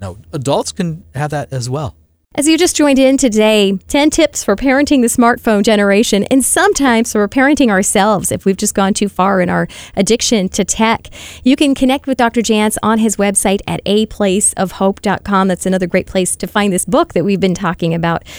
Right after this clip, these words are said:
Speaker 2: Just a handy handbook for you, ten tips for parenting the smartphone generation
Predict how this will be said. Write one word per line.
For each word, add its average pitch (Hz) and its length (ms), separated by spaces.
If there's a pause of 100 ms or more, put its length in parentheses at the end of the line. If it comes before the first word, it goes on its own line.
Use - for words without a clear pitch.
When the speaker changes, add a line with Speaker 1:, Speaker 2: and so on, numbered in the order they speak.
(120)
Speaker 2:
Just - 180
a 202 40
handy 226 380 (260)
handbook 262 520
for - 140
you, 226 260
ten 233 240
tips - 360
for 208 120
parenting 311 440
the 254 40
smartphone 220 460
generation 185 520